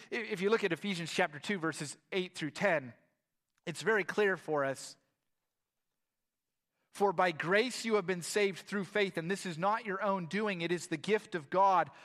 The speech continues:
not a result of works, so that no one may boast. For we are his workmanship,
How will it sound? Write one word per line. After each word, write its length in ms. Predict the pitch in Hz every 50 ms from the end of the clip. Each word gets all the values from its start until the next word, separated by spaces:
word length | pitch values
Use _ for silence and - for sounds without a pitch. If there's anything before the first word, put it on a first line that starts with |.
| - _ _
not 440 | 165 156 156 202 226 254 269 240 - -
a 80 | 190 190
result 480 | 185 190 190 165 143 208 208 196 - -
of 140 | 180 151 143
works, 580 | 156 180 170 143 123 - - - - - - - - _
so 220 | - - 202 196 175
that 160 | 180 175 175
no 180 | 170 180 180
one 240 | 175 170 165 156 151
may 140 | 156 156 147
boast. 720 | 135 131 170 160 139 123 110 - - - - - - - _ _ _ _ _ _ _ _ _
For 480 | - - 262 302 302 262 214 196 190
we 240 | 180 175 214 233 233
are 180 | 226 208 202 190
his 360 | 156 - 254 262 269 208 190
workmanship, 800 | 190 214 240 294 302 - 226 202 185 165 - - - 165 151 160